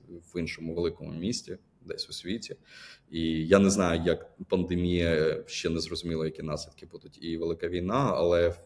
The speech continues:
до пандемії, за даними оон, там до якогось року в нашому столітті на планеті вже мало залишитись там п'ятсот суперміст. І от ці суперміста мали конкурувати за людей.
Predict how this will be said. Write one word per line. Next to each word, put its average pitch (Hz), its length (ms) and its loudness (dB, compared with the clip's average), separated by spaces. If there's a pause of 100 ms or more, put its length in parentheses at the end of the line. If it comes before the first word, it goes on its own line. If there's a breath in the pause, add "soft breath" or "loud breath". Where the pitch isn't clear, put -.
до 95 260 2
пандемії, 87 880 -2 (120)
за 80 360 0
даними 85 400 -4 (100)
оон, 98 480 2 (580 loud breath)
там 76 440 -4
до 80 280 2
якогось 80 560 -2
року 80 340 -2 (100)
в - 20 -20
нашому 78 340 -6
столітті 82 840 -4
на 78 100 -8
планеті 80 440 -6
вже 76 140 -8
мало 80 260 -4
залишитись 80 600 -8
там - 240 -20
п'ятсот 82 440 -4
суперміст. 78 840 -10 (180)
І 78 80 -10
от 71 160 -6
ці - 240 -10
суперміста 82 640 -4
мали 78 220 0
конкурувати 78 600 -6
за 76 100 -12
людей. - 320 -12